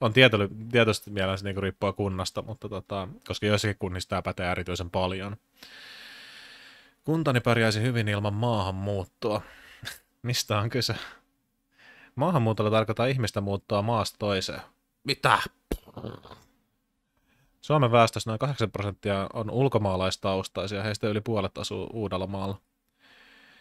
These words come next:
No siis tässä on vastauksena täysin eri mieltä, ja siis se pätee erityisesti tässä koronapandemian aikana. Et tota, <clears throat> meidän, meidän työvoima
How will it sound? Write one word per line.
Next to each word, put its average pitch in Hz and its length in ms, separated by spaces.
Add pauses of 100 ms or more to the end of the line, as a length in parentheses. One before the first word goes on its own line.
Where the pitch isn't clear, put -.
(340)
No 123 100
siis 123 180
tässä 151 280
on 120 280 (400)
vastauksena 107 720 (1300)
täysin 113 280
eri 110 140
mieltä, 107 360
ja 92 100
siis 95 160
se 104 100
pätee 101 280
erityisesti 101 300
tässä - 160
koronapandemian 95 760
aikana. 98 340 (1700)
Et 107 220
tota, 101 400 (840)
<clears throat> - 800
meidän, 117 280
meidän 117 160
työvoima 113 680